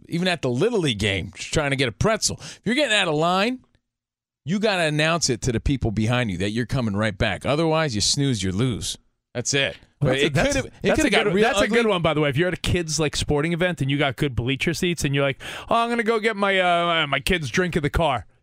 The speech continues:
Speaker 2: You come back and someone's got those bleacher seats at your kid's game? I was sitting here.
Speaker 1: Yeah, and remember, he,
Speaker 2: Mm-hmm.
Speaker 1: he did leave something to claim his territory, but I thought he forgot it. You know?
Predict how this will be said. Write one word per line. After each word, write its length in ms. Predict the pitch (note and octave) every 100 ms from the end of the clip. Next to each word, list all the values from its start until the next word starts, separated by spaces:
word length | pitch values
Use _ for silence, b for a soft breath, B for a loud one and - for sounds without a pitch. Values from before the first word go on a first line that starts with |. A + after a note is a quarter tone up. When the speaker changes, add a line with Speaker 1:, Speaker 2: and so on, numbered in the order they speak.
| -
Speaker 2:
You 140 | E3
come 220 | - F#3
back 240 | D#3+ F3 E3+
and 120 | C3
someone's 280 | E3 D3+ B2+
got 180 | D3+ -
those 240 | C#3 A#2+
bleacher 560 | - C#3 D3 D3+ F3+ E3+
seats 400 | G#3 G3 - -
at 80 | D#3
your 120 | C#3
kid's 280 | - F3 E3+
game? 400 | D3+ D#3 F#3+ C#4 - _ _ _ _ -
I 80 | B3
was 140 | B3+
sitting 320 | - D4+ C#4
here. 180 | B3 A3+
Speaker 1:
Yeah, 200 | A#3+ F#4+
and 180 | A#2 D#3
remember, 400 | F#3 D4 - C3
he, 140 | B2+
Speaker 2:
Mm-hmm. 80 | D4+
Speaker 1:
he 140 | F#3+ G3
did 260 | G#3 A3+
leave 260 | F#3+ F#3+ G#3
something 320 | - D#3+ C#3 B2
to 100 | B2+
claim 480 | - C#3+ C#3 D3
his 220 | D3 C3+ -
territory, 720 | C3+ C#3 D3 E3+ F3 G3 F#3+ b b b _ _
but 120 | A2
I 120 | C#3
thought 200 | B3+ C#3 G2+
he 100 | G2
forgot 460 | G2+ F2+ B2 F#3
it. 100 | - _ _ _ b b b b _ _
You 120 | C3
know? 280 | C3 C3